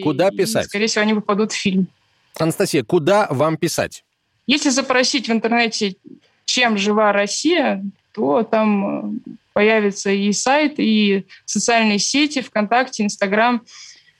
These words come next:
Speaker 2: Вот. А сам, сама съемка фильмов, она достаточно трудоемкая и долгая, это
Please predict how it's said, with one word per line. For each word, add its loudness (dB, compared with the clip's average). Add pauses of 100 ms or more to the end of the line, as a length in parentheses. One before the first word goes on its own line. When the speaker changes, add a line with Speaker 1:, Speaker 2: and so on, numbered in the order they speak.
(320)
Speaker 2:
Вот. 2
А 4
сам, 0
сама 0
съемка 0
фильмов, 0
она 0
достаточно 0
трудоемкая 2
и 0
долгая, 2
это -14